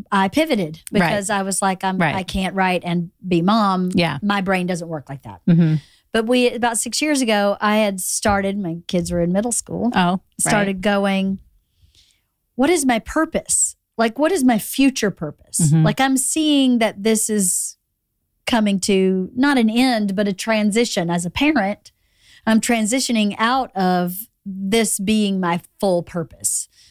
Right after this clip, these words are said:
Speaker 1: like we were saying
Speaker 2: Mm-hmm.
Speaker 1: earlier. And, uh, coincidentally, this guy had reached out and asked to come and give Bert and I personality tests and value system tests just for a podcast episode. And we were like, "Yeah, that sounds interesting." We did that.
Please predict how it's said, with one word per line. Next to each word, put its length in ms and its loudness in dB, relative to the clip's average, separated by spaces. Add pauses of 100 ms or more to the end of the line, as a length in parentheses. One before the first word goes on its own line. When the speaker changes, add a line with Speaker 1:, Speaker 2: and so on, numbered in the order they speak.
(140)
Speaker 1:
like 260 0
we 100 2
were 140 0
saying 340 0
Speaker 2:
Mm-hmm. 120 6
Speaker 1:
earlier. 440 -2 (540)
And, 400 0 (100)
uh, 280 2 (140)
coincidentally, 520 0
this 160 -2
guy 160 0
had 160 0
reached 280 -4
out 300 0 (100)
and 220 0
asked 380 0
to 100 -4
come 280 0
and 120 0
give 360 0
Bert 440 0
and 220 0
I 480 0 (160)
personality 640 -2
tests 320 -2
and 140 -2
value 320 0
system 360 -6
tests 540 -6 (500)
just 240 0
for 100 0
a 40 0
podcast 400 -2
episode. 280 0
And 100 0
we 60 2
were 40 4
like, 200 0
"Yeah, 260 0
that 200 -2
sounds 260 2
interesting." 460 -2
We 220 0
did 300 0
that. 320 -2